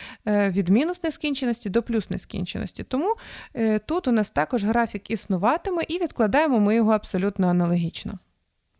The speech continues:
Ось тут буде мінус пі на два і мінус три пі на два. Коли наша система координат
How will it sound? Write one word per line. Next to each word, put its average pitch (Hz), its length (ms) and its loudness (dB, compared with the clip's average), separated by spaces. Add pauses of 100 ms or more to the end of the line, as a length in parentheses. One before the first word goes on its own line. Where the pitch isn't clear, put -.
(1600)
Ось 214 200 0
тут 190 200 -2
буде 180 300 0
мінус 185 460 2
пі 185 220 -2
на 165 180 2
два 262 400 0 (580)
і 320 240 -2
мінус 240 540 4
три 220 320 0
пі 196 440 -2 (1080)
на 190 220 4
два. 156 160 -6 (1500)
Коли 294 420 4
наша 220 460 2
система 226 460 0
координат 196 640 0